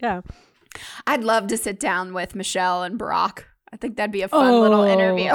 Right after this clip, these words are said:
Speaker 1: yeah, that'd be really fun.
Speaker 2: How
Speaker 1: I wouldn't
Speaker 2: d-
Speaker 1: wanna leave.
Speaker 2: I know.
Speaker 1: I'd be like, "Can I stay here forever?"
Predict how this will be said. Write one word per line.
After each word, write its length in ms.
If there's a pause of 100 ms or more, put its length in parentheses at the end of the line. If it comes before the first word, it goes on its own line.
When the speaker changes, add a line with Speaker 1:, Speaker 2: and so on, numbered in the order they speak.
Speaker 1:
yeah, 220
that'd 200
be 140
really 260
fun. 440
Speaker 2:
How 140
Speaker 1:
I 40
wouldn't 120
Speaker 2:
d- 40
Speaker 1:
wanna 160
leave. 400 (200)
Speaker 2:
I 120
know. 140 (160)
Speaker 1:
I'd 100
be 60
like, 140
"Can 160
I 360
stay 260
here 120
forever?" 280